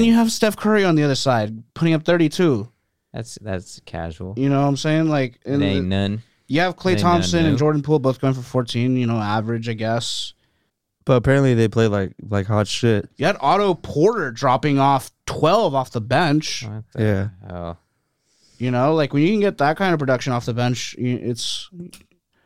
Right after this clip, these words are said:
Speaker 2: I mean, Jordan Poole, dude, their sixth man, he's
Speaker 1: And, like, the Grizzlies
Speaker 2: he's
Speaker 1: did a
Speaker 2: in his
Speaker 1: great
Speaker 2: sixth
Speaker 1: job without Ja Morant, like, playing defense, and it was just pr-,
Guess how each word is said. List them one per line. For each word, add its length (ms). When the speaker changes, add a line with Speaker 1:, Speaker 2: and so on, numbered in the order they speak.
Speaker 2:
I 80
mean, 180
Jordan 320
Poole, 260
dude, 320
their 220
sixth 340
man, 200
he's 320
Speaker 1:
And, 100
like, 120
the 80
Grizzlies 320
Speaker 2:
he's 20
Speaker 1:
did 120
a 40
Speaker 2:
in 40
his 60
Speaker 1:
great 180
Speaker 2:
sixth 100
Speaker 1:
job 460
without 360
Ja 140
Morant, 440
like, 200
playing 320
defense, 400
and 100
it 40
was 180
just 380
pr-, 100